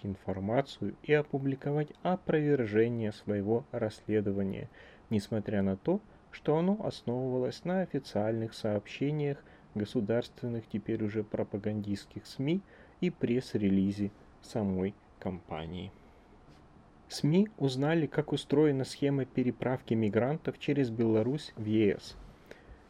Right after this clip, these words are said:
Иракские проводники предлагают беженцам путёвки в Литву или через Беларусь за цену от шести до пятнадцати тысяч долларов.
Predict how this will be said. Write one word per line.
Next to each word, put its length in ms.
Иракские 600
проводники 680
предлагают 580
беженцам 600
путёвки 640
в 80
Литву 480
или 280
через 400
Беларусь 600
за 160
цену 420
от 140
шести 340
до 140
пятнадцати 680
тысяч 420
долларов. 400